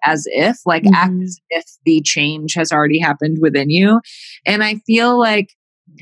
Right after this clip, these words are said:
Speaker 1: yeah, a reflection I get a lot is people are like, "Wow, you see, you are," they don't even say "you seem," it's like, "You're so confident and brave." And it's like, "No, I'm scared shitless. I just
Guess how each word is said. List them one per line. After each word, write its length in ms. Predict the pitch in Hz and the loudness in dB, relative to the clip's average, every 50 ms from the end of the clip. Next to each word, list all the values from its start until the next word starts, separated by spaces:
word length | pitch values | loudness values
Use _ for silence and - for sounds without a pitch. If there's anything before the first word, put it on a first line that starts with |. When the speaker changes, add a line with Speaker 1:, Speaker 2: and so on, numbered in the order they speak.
| - - - - - | -20 -20 -20 -8 -4
Speaker 1:
yeah, 260 | 311 320 294 240 165 | -2 0 0 0 0
a 120 | - 208 220 | 0 0 2
reflection 760 | 214 220 220 214 220 - 226 226 240 262 - - - 214 190 | 2 2 2 2 0 0 -2 -2 -2 -2 -2 -2 0 0 0
I 300 | 170 - 139 165 175 175 | 0 0 0 0 0 0
get 380 | 170 147 139 160 160 180 180 - | -2 -2 -2 0 0 0 -2 0
a 100 | - 160 | 0 2
lot 300 | 160 156 147 147 143 95 131 | 2 4 4 2 2 2 0
is 100 | 160 - | -2 -2
people 200 | - 170 165 156 | 0 2 2 2
are 60 | 156 | 2
like, 160 | 156 156 160 - | 2 0 0 0
"Wow, 220 | 180 214 226 247 | 0 0 2 2
you 220 | 240 202 180 185 196 | 2 2 2 2 2
see, 560 | - - - - - 208 220 254 269 254 - - | 2 0 -4 -2 0 4 4 4 4 2 0 2
you 280 | 170 180 185 202 202 - - | 4 4 4 4 4 2 2
are," 600 | 180 190 220 254 254 220 185 160 139 127 151 - _ _ _ - | 2 2 2 2 2 0 0 -2 -4 -6 -10 -12 _ _ _ -4
they 180 | 170 185 196 | -2 0 0
don't 160 | 202 240 254 | 0 0 0
even 140 | 240 233 214 202 | 0 0 -2 0
say 140 | - 196 | 2 4
"you 140 | 196 180 160 | 4 4 4
seem," 300 | 160 - - 196 190 170 156 | 4 2 2 0 0 0 -2
it's 120 | 151 - | -2 -2
like, 140 | 165 165 151 | -4 -4 0
"You're 140 | 170 208 226 | 0 0 0
so 220 | 208 - 269 262 - - - | 2 2 0 0 -2 -2 -2
confident 520 | - 208 262 302 294 - 214 185 170 147 - | 0 0 0 0 -2 -2 0 0 0 -2 -2
and 160 | 165 175 165 | -2 -2 0
brave." 540 | - 196 208 226 254 277 240 208 147 120 107 - - _ - - - - - - - | 2 2 2 2 2 2 2 2 2 0 -4 -10 -18 _ -20 -18 -18 -18 -20 -8 -6
And 160 | - 208 220 | -2 0 0
it's 160 | 220 220 - | 0 0 0
like, 300 | - 220 220 220 214 - - | 0 0 0 0 -2 -2 -2
"No, 400 | - 240 269 302 349 339 262 196 | 0 0 2 2 2 2 2 2
I'm 240 | 185 151 143 220 262 | 2 2 2 2 0
scared 360 | 262 - - - 320 320 277 | 0 0 0 2 2 2 2
shitless. 500 | 247 - - - 254 - - 226 220 220 | 0 0 0 0 0 0 0 0 0 0
I 80 | 220 208 | 0 0
just 200 | 185 196 185 160 | 2 0 0 -2